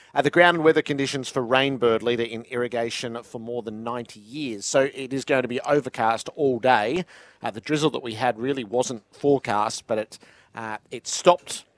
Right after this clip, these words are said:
The skies are higher and brighter than the, the clouds that were in a little bit earlier on.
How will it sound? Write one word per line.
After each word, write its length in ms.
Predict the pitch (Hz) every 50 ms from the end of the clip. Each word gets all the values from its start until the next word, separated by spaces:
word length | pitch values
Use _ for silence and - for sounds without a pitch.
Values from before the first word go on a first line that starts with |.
| _ _ -
The 100 | - 120
skies 560 | - - - - 135 127 127 127 127 120 -
are 120 | 117 110 104
higher 560 | - - - - 131 135 143 139 135 127 117 -
and 240 | 113 110 107 98 -
brighter 500 | 110 110 120 131 147 - 165 160 160 147
than 220 | 123 120 113 113
the, 180 | 110 107 104 -
the 120 | - 113
clouds 480 | - - - 117 113 110 110 104 - -
that 200 | 113 110 - -
were 220 | 110 107 107 110
in 380 | 107 101 104 131 123 120 120 117 110
a 60 | 104
little 220 | 107 113 110 107
bit 160 | 101 107 101 -
earlier 400 | 117 113 107 107 104 104 107 120
on. 300 | 139 156 185 208 226